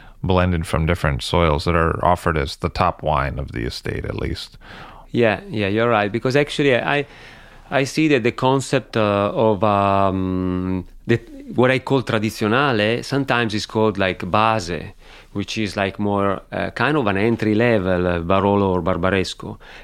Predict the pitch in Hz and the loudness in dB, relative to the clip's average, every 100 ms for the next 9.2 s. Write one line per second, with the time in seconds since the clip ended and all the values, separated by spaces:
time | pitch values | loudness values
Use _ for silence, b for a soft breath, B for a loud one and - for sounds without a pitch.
0 | - 113 139 180 180 113 143 165 208 - | -4 0 0 0 -2 0 0 0 -2 2
1 | 139 139 107 104 101 104 101 95 92 92 | 2 4 4 4 2 2 2 2 2 0
2 | 92 90 95 - 104 101 107 107 98 90 | 0 -2 -4 -2 -2 -2 -2 0 2 0
3 | 107 127 117 110 110 110 110 110 113 113 | 0 -2 0 2 2 2 2 2 2 0
4 | - 123 120 B B B B - 120 123 | -2 -6 -6 B B B B -2 2 4
5 | 143 156 156 135 131 120 117 107 117 123 | 4 4 0 0 0 2 0 0 2 4
6 | 120 107 104 104 101 95 - 110 117 127 | 4 4 4 2 0 -2 0 2 4 0
7 | 110 95 101 98 92 - B B B - | -2 0 2 2 0 -8 B B B -2
8 | 107 101 131 131 117 107 - 101 98 95 | 2 4 2 0 -2 0 0 0 0 -2
9 | - | -8